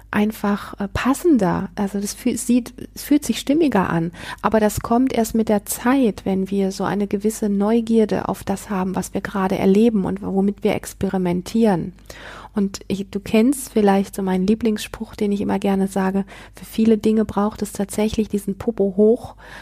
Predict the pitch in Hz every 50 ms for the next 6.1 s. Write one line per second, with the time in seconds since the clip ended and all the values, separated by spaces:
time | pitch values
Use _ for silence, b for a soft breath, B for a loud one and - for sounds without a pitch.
0 | B B - 220 208 202 202 202 202 214 208 196 202 - - - - 262 269 262
1 | 269 269 254 240 233 - - - 214 208 202 202 202 202 226 277 277 - - -
2 | _ - - - _ - - - - - - - B B B B B B B B
3 | B B - - 190 202 208 208 - - 220 214 214 - 233 208 202 202 202 220
4 | - - 226 220 214 214 233 - - - 247 240 233 - - - - 214 214 226
5 | 220 - 233 220 - 202 202 196 - - - 220 233 240 - - 233 226 226 226
6 | 226 226